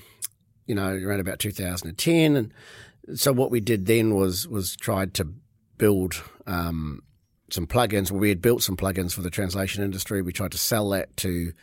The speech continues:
um, language service providers around the world, and we realised that they were actually, um,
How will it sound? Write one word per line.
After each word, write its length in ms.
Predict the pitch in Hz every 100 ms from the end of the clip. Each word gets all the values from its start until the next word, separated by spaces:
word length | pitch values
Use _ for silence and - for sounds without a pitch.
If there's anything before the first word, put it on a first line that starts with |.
| _ - - -
um, 360 | 87 92 87 87
language 340 | 92 98 90
service 280 | - 101 98
providers 380 | 98 98 98 90
around 220 | 95 92
the 60 | 90
world, 300 | 90 92 92
and 80 | 85
we 80 |
realised 540 | 87 110 104 90 87 -
that 100 | -
they 180 | 104 98
were 140 | 80
actually, 640 | 95 101 - 98 87 82 - _ - - _
um, 480 | 90 85 78 69